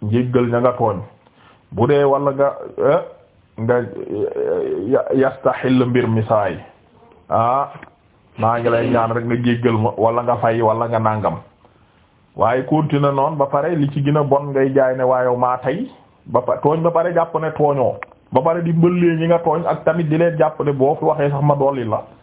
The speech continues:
Baax na. Waaw, kooku Yonent saa sallam nee na ñaanam dañ koy nangu, da'watul mazlum. Ñett yi moom la ci njëkk a lim ci riwaa imaam Abu Daawuda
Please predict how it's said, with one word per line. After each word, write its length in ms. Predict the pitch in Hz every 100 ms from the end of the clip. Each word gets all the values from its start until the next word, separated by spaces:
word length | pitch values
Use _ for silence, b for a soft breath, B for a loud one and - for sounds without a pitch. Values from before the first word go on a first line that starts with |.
| - -
Baax 220 | 110 -
na. 120 | 202 - - b b b b b b b
Waaw, 180 | - 107 -
kooku 280 | 143 139 143
Yonent 220 | 147 143
saa 240 | 139 135 127
sallam 220 | 127 123
nee 140 | 123
na 100 | 123 120 -
ñaanam 420 | 120 131 135 120
dañ 140 | 120
koy 180 | 117 113
nangu, 240 | 107 107 104
da'watul 460 | 131 165 135 127 113
mazlum. 460 | 107 95 90 82 104 - - -
Ñett 240 | 135 143
yi 160 | 139 127
moom 220 | 127 131
la 60 | 127
ci 80 | 120
njëkk 240 | 120 135 139
a 20 |
lim 200 | 135 123
ci 80 | 120
riwaa 260 | 123 120 117
imaam 220 | 120 113 -
Abu 280 | 107 110 104
Daawuda 600 | 104 98 98 85 73